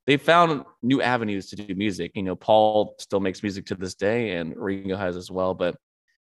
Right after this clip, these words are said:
to think, yeah, the, the Beatles have had such a huge impact, and it really was only that ten-year period that they tr-, truly were the Beatles as we know it.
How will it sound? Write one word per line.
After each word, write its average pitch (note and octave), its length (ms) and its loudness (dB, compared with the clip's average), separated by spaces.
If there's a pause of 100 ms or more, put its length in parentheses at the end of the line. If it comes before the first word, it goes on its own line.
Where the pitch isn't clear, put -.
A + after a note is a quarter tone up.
to G#2+ 60 -4
think, B2 340 0
yeah, G#2 320 4
the, F#2 200 -6
the G#2 80 -4
Beatles A2 340 2
have F#2+ 120 -6 (100)
had G2 200 -2
such - 320 -2
a F#2+ 120 0
huge G#2+ 280 -4
impact, G2+ 540 -2
and F#2 100 -4
it - 20 -2
really G2 220 2
was F2+ 120 -4
only F#2+ 280 -4
that E2+ 260 -2
ten-year F#2+ 400 -4
period F#2 560 -2 (280)
that E2+ 120 -4
they F2+ 120 -2
tr-, - 120 -12 (120)
truly F#2+ 260 -2
were F2 480 0 (360)
the F#2 220 0
Beatles D#2 640 -6 (180)
as F2+ 160 -6
we F#2 140 -4
know B1 160 -4
it. G1+ 140 -8